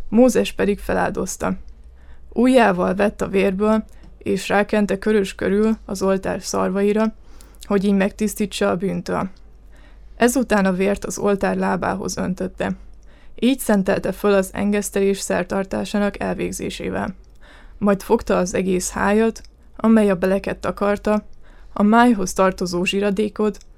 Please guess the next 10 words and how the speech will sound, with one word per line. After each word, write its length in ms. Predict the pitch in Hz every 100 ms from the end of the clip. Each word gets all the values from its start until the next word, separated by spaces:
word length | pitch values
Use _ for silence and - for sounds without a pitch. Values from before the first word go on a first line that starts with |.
| - -
a 120 | 202
két 360 | 196 220 175 -
vesét, 560 | 175 180 220 220 214 - - -
a 100 | 202
hájjal 420 | 202 202 190 170
együtt, 440 | 170 180 214 233 - - - -
s 160 | - -
elégette 560 | 196 214 214 214 -
az 160 | 196 190
oltáron. 640 | 175 - - - 156 180